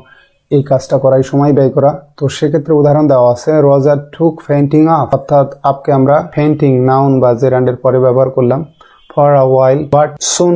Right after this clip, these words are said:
lost interest।" এতক্ষণ আমরা বিভিন্ন ডিকশনারি থেকে take to এবং take up এর যে মিনিং এবং উদাহরণগুলো দেখলাম, এক্ষেত্রে সুস্পষ্ট কোনো কিছুতে অভ্যস্ত হওয়া বা কোনো কিছু নিয়মিত করা অর্থে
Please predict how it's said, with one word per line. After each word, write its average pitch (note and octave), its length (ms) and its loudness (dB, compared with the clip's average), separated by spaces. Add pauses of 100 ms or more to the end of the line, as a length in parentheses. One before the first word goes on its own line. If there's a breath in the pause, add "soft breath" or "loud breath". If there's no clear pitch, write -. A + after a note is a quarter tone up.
(120)
lost D3 240 0 (320)
interest।" C3 540 -4 (100)
এতক্ষণ D3 380 -2
আমরা C3 520 0
বিভিন্ন C3 360 0
ডিকশনারি B2+ 440 0
থেকে B2+ 480 0
take D3+ 200 0 (120)
to D#3 280 0
এবং C#3 220 2
take C#3 340 -2 (140)
up B2 180 -4
এর C3+ 180 2 (500 soft breath)
যে C3+ 160 2
মিনিং C#3 340 2
এবং C3+ 220 2
উদাহরণগুলো C3+ 600 2
দেখলাম, D3 460 0
এক্ষেত্রে D3 420 -2
সুস্পষ্ট C#3+ 600 -4 (640 soft breath)
কোনো D3+ 240 0
কিছুতে C#3+ 460 0
অভ্যস্ত C3+ 500 0
হওয়া B2+ 500 2
বা B2 420 0 (480 loud breath)
কোনো D3 200 0
কিছু D3 320 0
নিয়মিত C#3 500 2
করা C3 360 2
অর্থে B2+ 380 0